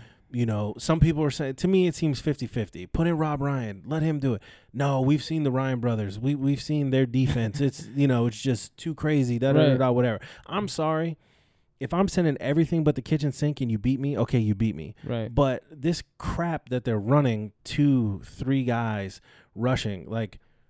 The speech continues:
Speaker 1: you're not getting any pressure on a quarterback. I don't care
Speaker 2: Mm-hmm.
Speaker 1: who you have in the backfield,
Speaker 2: Right.
Speaker 1: or, excuse me, in the secondary.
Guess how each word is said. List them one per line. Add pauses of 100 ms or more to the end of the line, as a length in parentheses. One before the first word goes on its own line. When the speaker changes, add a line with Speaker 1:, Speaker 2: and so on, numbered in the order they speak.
(500)
Speaker 1:
you're
not
getting
any
pressure
on
a
quarterback.
I
don't
care
Speaker 2:
Mm-hmm.
Speaker 1:
who
you
have (160)
in
the
backfield,
Speaker 2:
Right.
Speaker 1:
or,
excuse
me,
in
the
secondary.